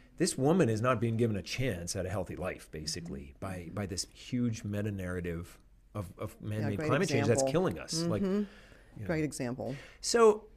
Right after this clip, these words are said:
Speaker 1: how do we, um, uh, li-, like, this is fun. Let's move into the idea of, okay, so what do we do? How do we
Speaker 2: Mm-hmm.
Speaker 1: help? What are some
Speaker 2: Mm-hmm.
Speaker 1: things? And, and I wonder, Joan, if we could talk first sort of in the medical field in the counselor's office,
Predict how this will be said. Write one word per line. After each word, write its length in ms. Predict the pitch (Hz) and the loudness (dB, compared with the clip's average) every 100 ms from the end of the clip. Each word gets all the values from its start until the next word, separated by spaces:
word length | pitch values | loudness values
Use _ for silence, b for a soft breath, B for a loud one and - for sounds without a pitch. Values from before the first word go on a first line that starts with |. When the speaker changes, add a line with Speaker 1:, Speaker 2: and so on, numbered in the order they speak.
| - - - | -20 -20 -6
Speaker 1:
how 240 | - 226 | 0 4
do 120 | 294 330 | 6 8
we, 480 | 214 170 165 165 165 | 8 10 8 6 6
um, 480 | 139 131 127 127 - | 6 6 4 -4 2
uh, 60 | 165 | 6
li-, 180 | 160 | 8
like, 220 | 165 165 156 | 10 10 10
this 180 | 185 190 | 8 6
is 80 | - | 4
fun. 140 | 170 | 4
Let's 160 | 190 233 | 4 6
move 180 | 254 196 | 6 8
into 600 | 156 - 156 139 127 127 | 6 8 10 10 8 4
the 120 | 120 | 6
idea 260 | 127 127 131 | 6 8 6
of, 100 | 123 - | 6 2
okay, 260 | 247 - | 4 6
so 180 | 147 - | 4 4
what 160 | 180 233 | 2 2
do 80 | 302 | 2
we 140 | 277 | 2
do? 420 | 127 113 127 73 | 2 4 4 2
How 220 | 73 139 | -2 -2
do 80 | 196 | 0
we 140 | 214 170 | 0 0
Speaker 2:
Mm-hmm. 100 | - | 0
Speaker 1:
help? 380 | 107 127 - - - B B B B | 4 4 2 -4 -8 B B B B
What 260 | 131 185 233 | 2 4 4
are 120 | 247 | 4
some 400 | 165 160 143 131 | 4 4 4 4
Speaker 2:
Mm-hmm. 120 | 87 - - | 0 -4 -10
Speaker 1:
things? 560 | - 165 156 139 123 123 | 0 4 6 6 4 0
And, 200 | 151 165 | 0 0
and 160 | 165 185 | 0 0
I 120 | 233 | 2
wonder, 300 | 349 254 165 123 | 4 4 4 4
Joan, 360 | 110 135 123 | 6 6 6
if 200 | 117 - | 2 4
we 120 | 151 | 6
could 200 | 302 240 | 6 4
talk 240 | - 147 - | 2 2 2
first 680 | - - 240 151 123 - - | -4 8 8 8 4 -2 -2
sort 260 | - 151 | 4 6
of 200 | 139 123 - b b b b | 6 4 -4 b b b b
in 220 | - 143 131 | 0 2 4
the 80 | |
medical 440 | 120 131 151 185 185 | 4 2 2 0 0
field 200 | - 160 | 4 4
in 40 | 131 | 4
the 60 | |
counselor's 600 | 113 - 156 160 151 131 | 0 0 0 0 2 4
office, 300 | 110 101 104 | 4 2 2